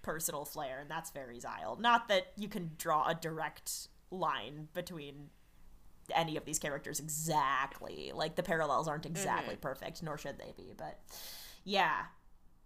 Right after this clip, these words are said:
Speaker 1: Did you have any additional thoughts about, so now, so now that we're talking about Ulquiorra,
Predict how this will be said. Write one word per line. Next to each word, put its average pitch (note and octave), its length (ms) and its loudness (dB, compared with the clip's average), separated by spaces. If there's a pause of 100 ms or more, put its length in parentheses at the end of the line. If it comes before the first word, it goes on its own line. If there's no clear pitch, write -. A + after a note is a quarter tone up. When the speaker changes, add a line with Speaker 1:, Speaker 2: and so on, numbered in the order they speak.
(1080)
Speaker 1:
Did A#3 140 -2
you C#4 80 0
have A#3 180 8
any A3 160 4
additional F#3+ 360 2
thoughts F3 280 6
about, F3 240 6
so G3 200 4
now, A3+ 200 10
so A#3+ 340 12
now A#3+ 140 12
that C#4 80 0
we're C4 40 0
talking G3 320 4
about E3 140 0
Ulquiorra, D3+ 560 -4